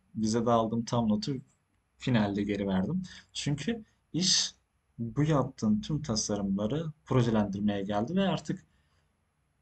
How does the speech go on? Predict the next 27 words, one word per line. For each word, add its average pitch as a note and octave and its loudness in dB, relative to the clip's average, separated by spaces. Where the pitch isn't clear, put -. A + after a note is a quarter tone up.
yoruldum C#3+ 6
da. F#2 -4
Yani G#2 -2
dönem D3 2
yarısında A#2+ 0
vizeyi D3 0
veriyorsunuz. F3+ -4
Yarısından A2 -2
biraz G2+ 0
daha G2 -6
ileriki G2+ -6
zamanda F#2+ 0
vizeyi B2+ -2
veriyorsunuz E3+ -2
ve D#3 2
o D#3 4
zamana D#3+ 0
kadar E3 -4
maksimum B2+ 2
verimli G#2 0
çalışıyorsunuz. D3+ 4
Aynı C3+ 2
zamanda B2 2
diğer A#2+ 4
dersler C#3+ 0
de E3+ -2
var. F#3 -2